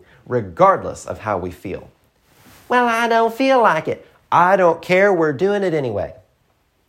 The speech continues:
And when we do this, then that love and that passion is gonna return. It's gonna stir up on the inside of us. It's like that fire that dwindled down just to those embers,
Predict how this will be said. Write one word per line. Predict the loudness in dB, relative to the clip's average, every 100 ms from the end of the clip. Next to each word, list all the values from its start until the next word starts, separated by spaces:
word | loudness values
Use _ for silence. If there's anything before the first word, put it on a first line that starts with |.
| _ _ _ _ _ _ _ _ _ _ _ _ _ -6
And | -2 0
when | 2
we | 2
do | 2 0
this, | 2 0 -2 -10 -20 _ _ _ _ _ _ _ _ _ _ _
then | 0 2 2
that | 2 0 -4
love | 0 4 6 4 0 -8 -6
and | -2
that | 0 -2 -4
passion | -2 -2 -2 -6 -6
is | -6
gonna | -6 -6
return. | -6 -8 -6 -2 -2 -4 -10 _ _ _ _
It's | -8 -6
gonna | -6 -6
stir | -10 -8 0 2 4
up | 2 0 -12 _ _ -2
on | 0
the | 0
inside | -2 0 2 2
of | 0
us. | -2 -4 -10 -20 _ _ _ _ -14
It's | -2
like | 0 0
that | 0 -2
fire | -2 -2 0 -2 -6 -12 _ _ _ _ _ _ _ _
that | -8 -6 -2
dwindled | 0 2 2 2
down | 2 2 2 -2 -6 _ _ -4
just | -2 -2
to | 2
those | 2 2
embers, | 0 -2 -2 -6 -10